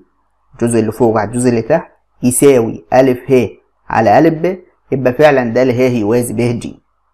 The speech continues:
لو لقينا الأجزاء متناسبة، أستنتج إن المستقيمات متوازية. هناخد عليهم مثالين عشان نوضح الفكرة. آخر مسألتين ودول مباشرين.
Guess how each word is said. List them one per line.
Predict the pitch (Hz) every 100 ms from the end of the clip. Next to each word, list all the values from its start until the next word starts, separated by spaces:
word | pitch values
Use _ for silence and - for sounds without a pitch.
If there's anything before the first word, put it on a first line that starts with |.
| _ _ _ _ _ _ -
لو | 113 104
لقينا | 104 120 117 104
الأجزاء | - 101 113 123 117
متناسبة، | 113 139 139 151 170 165 175 - _ 127
أستنتج | - 165 165 131
إن | 120
المستقيمات | 113 110 - - 113 113 107 143
متوازية. | 156 143 98 - 95 - _ _ _ _ _
هناخد | - 247 220 156
عليهم | 170 175
مثالين | 147 - 123 170
عشان | 180 175 170
نوضح | 143 147 135 -
الفكرة. | 180 190 - 165 - _ _ _ _ _ _ _ _ _ _ _ _ _ _ _ _ _ _ _ _ _ _ _ _ _ _ _ _ _ _ _ _ _ _ -
آخر | 147 151
مسألتين | 170 151 143 196 247
ودول | 220 220
مباشرين. | 196 156 - - -